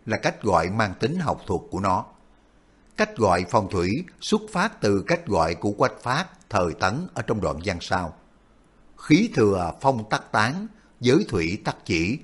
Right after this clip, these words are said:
cổ nhân tụ chi xứ bất tán, hành chi xứ hữu chỉ, cố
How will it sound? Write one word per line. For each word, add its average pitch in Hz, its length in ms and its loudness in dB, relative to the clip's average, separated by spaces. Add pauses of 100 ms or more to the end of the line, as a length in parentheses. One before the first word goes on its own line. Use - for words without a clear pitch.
(380)
cổ 113 240 6
nhân 135 280 0
tụ 90 340 0
chi 110 180 2
xứ 117 280 0
bất 165 160 0 (100)
tán, 123 340 0 (340)
hành 107 400 0
chi 117 240 2
xứ 135 380 2
hữu 101 220 2
chỉ, 113 380 0 (180)
cố 156 220 6